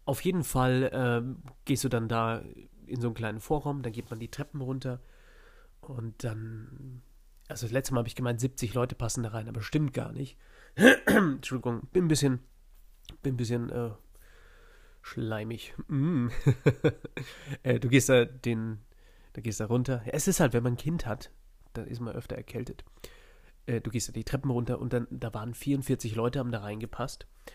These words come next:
Und es ist, ähm, mehr Theater als, ähm, Kleinkunstbühne. Aber es war auf jeden Fall nett, war auch ausverkauft, war bumsvoll,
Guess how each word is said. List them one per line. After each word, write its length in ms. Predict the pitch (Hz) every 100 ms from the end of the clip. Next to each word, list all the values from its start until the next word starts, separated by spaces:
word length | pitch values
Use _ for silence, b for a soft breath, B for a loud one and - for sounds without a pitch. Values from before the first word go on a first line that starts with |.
| B B B B - -
Und 360 | 147 131 131 -
es 320 | 151 - - -
ist, 500 | - 185 160 - - 151
ähm, 460 | 143 131 123 127
mehr 480 | 131 147 160 143 -
Theater 960 | - 131 135 - 117 139 139 120 110 -
als, 560 | 120 113 113 110 - -
ähm, 400 | 113 113 107 104 - - -
Kleinkunstbühne. 1080 | - 127 120 127 123 117 - - 123 123 147 - - - - - b b b b b b b b b -
Aber 140 | -
es 80 | 131
war 80 | 170
auf 140 | -
jeden 120 | 127
Fall 140 | 117 104
nett, 240 | 123 -
war 100 | 110
auch 100 | 107
ausverkauft, 640 | - 147 - 160 - 143 -
war 60 | 113
bumsvoll, 640 | 135 123 - - 143 151